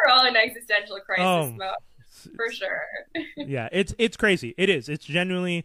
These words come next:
Speaker 2: this whole situation is just making me feel a little bit crazy. Oh,
Speaker 1: Yeah.
Speaker 2: um, now that, so you're, you're a journalist and you're going through all this stuff,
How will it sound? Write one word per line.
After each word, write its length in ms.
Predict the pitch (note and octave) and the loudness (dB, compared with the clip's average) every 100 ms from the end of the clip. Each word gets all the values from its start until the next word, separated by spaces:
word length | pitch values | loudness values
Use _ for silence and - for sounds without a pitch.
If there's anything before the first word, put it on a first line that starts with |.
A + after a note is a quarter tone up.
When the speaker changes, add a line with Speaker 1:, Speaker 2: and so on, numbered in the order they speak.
| - _ _ _ _ | -10 _ _ _ _
Speaker 2:
this 140 | F#3 G#3 | -2 4
whole 160 | G#3+ | 4
situation 640 | G#3+ G3+ F#3+ F3 E3+ D#3+ D#3+ | 2 0 2 2 2 -2 -2
is 220 | E3 C3 | -4 -2
just 180 | C#3+ C#3+ | -2 -2
making 280 | C#3+ C#3 C3+ | -4 -4 -6
me 100 | B2+ | -6
feel 360 | B2+ A#2+ A#2+ C3+ | -6 -6 -6 -6
a 60 | |
little 180 | B2 A#2+ | -6 -6
bit 200 | A2+ A#2 | -8 -10
crazy. 480 | B2+ A2+ G#2+ G#2+ G#2+ _ _ _ A3 | -10 -10 -10 -12 -14 _ _ _ 0
Oh, 320 | C4+ G3+ - G3 | 2 2 -2 -10
Speaker 1:
Yeah. 300 | F#3+ F3+ F3+ | -4 0 0
Speaker 2:
um, 200 | E3+ D3+ _ _ _ _ _ _ _ _ _ - | -4 -12 _ _ _ _ _ _ _ _ _ -4
now 280 | E3+ G3+ A#3+ | 0 2 2
that, 220 | A#3 - | 0 -2
so 140 | G3 | -2
you're, 260 | F3+ F#3 - - | 0 0 -2 -4
you're 140 | D#3 | -2
a 40 | D3 | 2
journalist 560 | G3+ A3 G#3+ G#3+ - - _ - | 2 2 0 -4 -10 -20 _ -6
and 220 | D#3+ D3+ | -2 -2
you're 100 | C#3 | -2
going 240 | E3+ F#3+ F#3 | 0 0 2
through 140 | F#3 | 4
all 100 | F3+ | 4
this 140 | E3+ | 4
stuff, 240 | - F#3 | 0 0